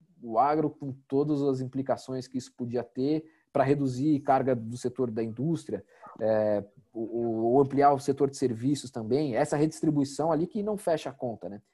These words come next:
Que, evidentemente, quem for prejudicado nisso vai chiar, vai exercer seus, seus instrumentos de pressão lá no Congresso. E a, é um dos nós que a gente tem pra,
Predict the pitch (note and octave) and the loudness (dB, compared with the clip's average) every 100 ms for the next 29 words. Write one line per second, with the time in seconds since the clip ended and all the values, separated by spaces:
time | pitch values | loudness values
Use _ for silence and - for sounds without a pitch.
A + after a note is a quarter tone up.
0 | _ _ B2 A2+ B2+ C#3 D3 C#3 C3 B2 | _ _ -8 -6 -2 -2 0 -2 -4 -6
1 | D3 - C#3 D3+ C3+ C3+ C3 B2 - B2+ | -6 -8 -8 -6 -4 -2 -2 -4 2 2
2 | A#2 A2+ C#3+ - _ _ - C#3 C#3 - | 2 -4 -8 -10 _ _ 2 2 2 2
3 | B2+ C#3 D#3+ B2+ C3+ C#3 C3+ C3 C#3 C3+ | 4 6 6 6 4 4 2 0 -2 0
4 | B2 A#2 A#2 B2 - A#2 B2 - B2+ B2 | -2 -2 -2 -4 -6 -8 -8 -6 -6 -6
5 | A#2+ A#2+ B2 A2 - A#2+ A#2+ _ _ - | -6 -6 -4 -4 -4 -6 -6 _ _ -2
6 | A#2 B2 A#2 G#2+ A2+ C3+ - _ _ C3 | 0 0 -4 -2 0 -2 -8 _ _ 0
7 | C3 C3 A#2+ - A#2+ - B2+ D#3 G3 D#3 | 2 4 0 -2 -8 -2 0 2 2 2
8 | C3+ C3 - A2+ A#2 - A#2+ A#2 G#2+ G2 | 2 0 0 -2 -4 -8 -10 -8 -4 -6